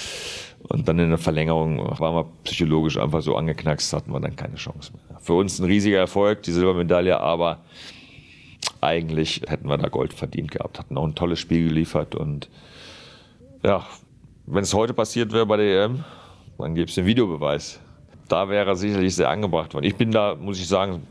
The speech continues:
sehr kritisch mit den Videobeweisen, weil ähnlich wie beim Fußball ist es jetzt auch hier bei der E M,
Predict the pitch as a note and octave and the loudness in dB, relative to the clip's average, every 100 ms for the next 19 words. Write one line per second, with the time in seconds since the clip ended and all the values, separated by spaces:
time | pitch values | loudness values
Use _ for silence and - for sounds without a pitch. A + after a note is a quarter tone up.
0 | - - F#2+ - G#2+ G#2+ - - - D2+ | -14 -2 -2 0 0 2 0 -4 -4 0
1 | E2 D#2 E2+ D#2+ D2+ D2+ D#2 D2+ D2 D#2 | 0 2 2 2 2 0 0 -2 0 2
2 | D2+ D2 - - - _ - _ - F#2 | 2 -2 -8 -18 -20 _ -20 _ 0 2
3 | G2 E2+ F2+ F#2 E2 - G#2+ - F#2+ F#2 | 2 2 2 2 0 0 0 2 2 2
4 | F2+ E2+ - - F2+ F#2 F2 F2 E2+ A#1+ | -2 -4 -2 0 0 2 2 2 2 2
5 | D#2 F#2 F2+ | 2 0 -4